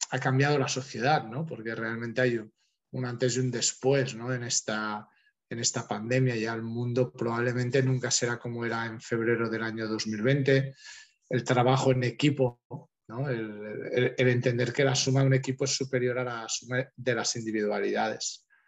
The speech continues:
Pues esto os intentaré transmitir de primera persona, con bofetadas y alegrías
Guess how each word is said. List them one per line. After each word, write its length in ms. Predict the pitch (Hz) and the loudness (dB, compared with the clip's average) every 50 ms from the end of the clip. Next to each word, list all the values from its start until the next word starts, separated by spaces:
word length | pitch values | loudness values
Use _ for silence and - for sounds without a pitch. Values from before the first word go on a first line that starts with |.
| _ _ _ _ | _ _ _ _
Pues 180 | - 123 123 123 | -4 -2 0 0
esto 320 | 120 - - - 139 139 | 0 0 0 2 2 2
os 180 | 135 135 - 131 | 2 2 0 0
intentaré 540 | 123 120 127 123 120 117 - 120 120 123 120 | -2 -4 -4 -6 -6 -4 -4 -4 -2 -2 -2
transmitir 840 | - 127 127 123 - 120 117 117 - 135 147 160 180 180 180 185 - _ _ _ - | 0 0 0 0 -2 -6 -8 -2 0 4 6 6 6 4 4 0 -10 _ _ _ -10
de 260 | 131 120 123 117 113 | -8 -6 -4 -4 -6
primera 500 | 113 - - 120 120 117 123 127 135 135 | -6 -6 -4 -2 -2 0 2 2 2 2
persona, 800 | 131 135 127 - - - 147 139 151 165 175 175 - - - _ _ _ _ _ _ _ _ _ _ | 2 0 -2 -2 -2 -2 -2 2 2 2 2 2 0 -2 -6 _ _ _ _ _ _ _ _ _ _
con 220 | - 139 131 131 131 | -2 0 2 2 2
bofetadas 640 | 135 131 131 - 135 131 135 143 151 160 160 156 | 2 0 0 -2 -2 -2 0 2 2 2 2 2
y 20 | 160 | 2
alegrías 800 | 151 143 143 135 135 139 139 143 143 139 131 - - - _ | 0 0 0 -2 -2 -2 -2 -2 -2 -4 -6 -8 -8 -12 _